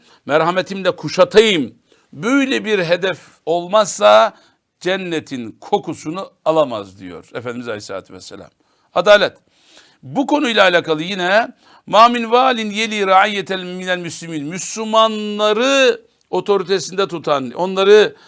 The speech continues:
himayesinde tutan bir yetkili. Bunları tek tek sıralayabiliriz.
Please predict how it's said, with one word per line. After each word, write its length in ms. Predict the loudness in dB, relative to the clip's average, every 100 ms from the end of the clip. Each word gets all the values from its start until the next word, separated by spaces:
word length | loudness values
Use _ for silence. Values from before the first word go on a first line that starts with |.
| _ -14
himayesinde 680 | -4 0 2 0 -6 -6 -6
tutan 600 | -6 0 0 0 -4 -8
bir 220 | -8 -8
yetkili. 800 | -4 -4 -4 -8 -8 -6 -6 -8 _ _ _ _ _ _ -6
Bunları 300 | 0 0 2
tek 220 | 0 0
tek 160 | -4
sıralayabiliriz. 1200 | -2 -2 0 0 -2 -2 -4 -2 -2 -4 -8 -14